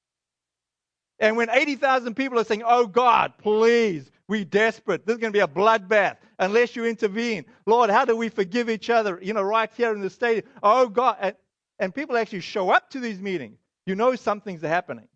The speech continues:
right? I mean, like, God's moving. And then you see someone like Nelson Mandela become the president and not be bitter and twisted. And then you see someone like the Archbishop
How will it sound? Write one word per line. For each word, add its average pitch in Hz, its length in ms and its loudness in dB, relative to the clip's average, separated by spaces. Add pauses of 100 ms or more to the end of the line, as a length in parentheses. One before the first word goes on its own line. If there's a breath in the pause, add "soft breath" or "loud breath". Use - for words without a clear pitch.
(160)
right? 151 240 -4 (400)
I 160 140 0
mean, 196 160 -6
like, 190 200 0
God's 220 400 4
moving. 208 400 -4 (720)
And 226 180 0
then 247 200 2
you 226 80 -4
see 254 240 -6
someone 240 360 -6
like 202 200 0
Nelson 220 400 -4
Mandela 208 440 0
become 208 380 -6
the 190 60 -8
president 202 600 -6
and 147 200 -8 (260)
not 220 300 -2
be 214 80 -4
bitter 196 380 -2
and 170 120 -10
twisted. 214 460 -6 (340)
And 214 160 0
then 240 100 0
you 226 120 -6
see 262 240 -8
someone 226 340 -6
like 202 200 -2
the 220 100 -4
Archbishop 214 760 -2